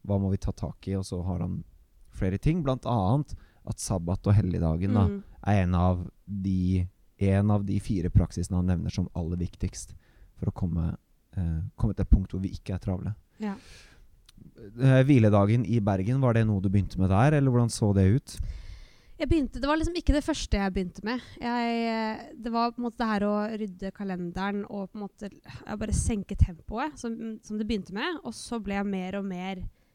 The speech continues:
Speaker 2: interessert da, i denne sabbatsideen. Ehm, og, ja, så jeg, hvis jeg husker riktig, så begynte jeg det egentlig med sis-, med det siste året i Bergen, tror jeg. Hvor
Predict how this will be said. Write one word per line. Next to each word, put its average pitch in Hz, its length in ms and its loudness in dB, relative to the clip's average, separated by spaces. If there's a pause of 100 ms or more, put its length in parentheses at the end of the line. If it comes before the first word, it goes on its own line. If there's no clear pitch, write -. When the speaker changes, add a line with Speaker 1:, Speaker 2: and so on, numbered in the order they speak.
(120)
Speaker 2:
interessert 220 800 0
da, 185 100 -10 (160)
i 214 60 -8
denne 185 180 -6
sabbatsideen. 180 960 -6 (580)
Ehm, 196 520 -6 (760)
og, 208 400 -4 (440)
ja, 214 200 -6
så 247 140 -6
jeg, 320 320 -20
hvis 226 100 -8
jeg 262 140 -2
husker 254 240 -8
riktig, 240 240 4
så 254 100 -4
begynte 214 400 -4
jeg 214 80 -8
det 277 80 -6
egentlig 233 240 -6
med 226 120 -6
sis-, - 440 -8
med 233 120 -8
det 233 80 -8
siste - 380 -8
året 196 300 -6
i 202 80 -6
Bergen, 190 340 -4
tror 208 140 -10
jeg. 220 120 -14 (640)
Hvor 208 260 0